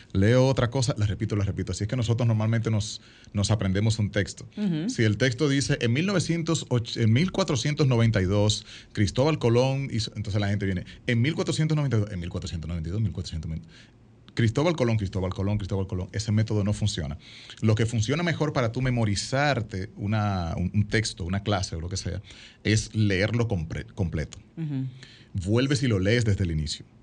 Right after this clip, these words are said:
Speaker 1: Vuelves y lo lees desde el inicio. Tú dices, "¿Pero qué estoy haciendo?". Sí, lo lees completo varias veces. Entonces ya luego vas por párrafo aprendiéndotelo. Y ya la idea te vas a ir dando cuenta que va quedándose en tu mente.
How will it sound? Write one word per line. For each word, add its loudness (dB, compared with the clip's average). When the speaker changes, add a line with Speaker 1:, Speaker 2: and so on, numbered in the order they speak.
Speaker 1:
Vuelves -2
y -2
lo 2
lees 0
desde -4
el -4
inicio. -6
Tú -6
dices, -6
"¿Pero -8
qué -8
estoy -6
haciendo?". -4
Sí, -8
lo 2
lees 2
completo 0
varias 0
veces. -10
Entonces -2
ya 2
luego 0
vas 0
por -2
párrafo 0
aprendiéndotelo. -2
Y 0
ya 2
la 2
idea 2
te 0
vas 2
a 0
ir 0
dando 0
cuenta -4
que -6
va -6
quedándose -4
en -6
tu -6
mente. -6